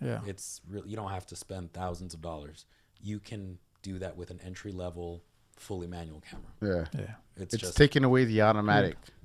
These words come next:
Speaker 2: Yeah,
Speaker 3: right?
Speaker 2: you just gotta learn
Speaker 3: You
Speaker 2: how to, you control everything and you
Speaker 1: Yeah.
Speaker 2: manipulate certain things, and then you're, you can make beautiful work with it. Doesn't matter the gear.
Speaker 3: Yeah.
Speaker 2: It's just learning the craft.
Speaker 3: Right.
Speaker 2: That's the important part.
Speaker 3: Mm-hmm.
Speaker 1: How long have you been shooting?
Speaker 2: Ooh,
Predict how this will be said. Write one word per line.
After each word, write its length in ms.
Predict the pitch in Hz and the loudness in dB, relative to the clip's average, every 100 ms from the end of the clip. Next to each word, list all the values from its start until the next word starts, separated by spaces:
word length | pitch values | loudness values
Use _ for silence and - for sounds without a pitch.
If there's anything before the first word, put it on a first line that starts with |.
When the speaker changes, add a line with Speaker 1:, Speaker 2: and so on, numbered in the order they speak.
| - | -4
Speaker 2:
Yeah, 100 | - 113 | 4 6
Speaker 3:
right? 140 | 127 | 4
Speaker 2:
you 100 | 120 | -2
just 220 | 131 143 - | -4 -4 0
gotta 160 | 143 | 0
learn 160 | 131 117 | 2 0
Speaker 3:
You 40 | |
Speaker 2:
how 80 | 127 | 2
to, 100 | 127 117 | -2 -4
you 140 | 123 | -6
control 380 | - 110 131 139 | -6 -2 0 0
everything 560 | 135 127 135 131 131 - | -2 -6 -6 -6 -8 -10
and 440 | 107 104 98 95 - - | -8 -6 -6 -10 -14 -12
you 140 | 110 | -6
Speaker 1:
Yeah. 140 | 117 101 | -4 -4
Speaker 2:
manipulate 500 | 107 107 113 120 113 | -6 -4 -4 -6 -6
certain 220 | - 110 | -8 -10
things, 320 | 104 110 107 98 | -10 -10 -10 -10
and 160 | 101 | -10
then 160 | 98 95 | -8 -6
you're, 320 | 98 92 87 _ - | -4 -4 -6 _ -14
you 100 | 104 | -10
can 200 | 101 95 | -6 -6
make 280 | 95 85 - | -6 -8 -10
beautiful 420 | 95 95 90 - | -8 -8 -10 -12
work 300 | 82 76 - | -12 -14 -16
with 160 | 85 80 | -18 -18
it. 160 | 85 _ | -18 _
Doesn't 220 | 110 101 | -6 -4
matter 180 | 98 92 | -6 -8
the 120 | 82 73 | -10 -14
gear. 260 | 76 - - | -16 -18 -6
Speaker 3:
Yeah. 220 | 110 101 82 - - - _ _ - | -2 0 -2 -10 -20 -20 _ _ -12
Speaker 2:
It's 120 | 101 | -8
just 180 | 107 - | -8 -4
learning 240 | 104 98 | -4 -4
the 60 | 87 | -6
craft. 340 | - 78 - - | -8 -10 -10 -4
Speaker 3:
Right. 160 | 107 92 | 0 0
Speaker 2:
That's 140 | 80 | -2
the 60 | 95 | -10
important 300 | 82 85 78 | -10 -12 -12
part. 160 | 80 - 117 | -16 -12 -6
Speaker 3:
Mm-hmm. 220 | 104 139 - | -2 -2 2
Speaker 1:
How 120 | 160 | 4
long 120 | 151 | 6
have 80 | 147 | 6
you 80 | 139 | 4
been 160 | 135 | 2
shooting? 380 | 123 147 151 151 - _ - _ _ - | 2 2 2 2 -2 _ -20 _ _ -12
Speaker 2:
Ooh, 140 | 113 | -10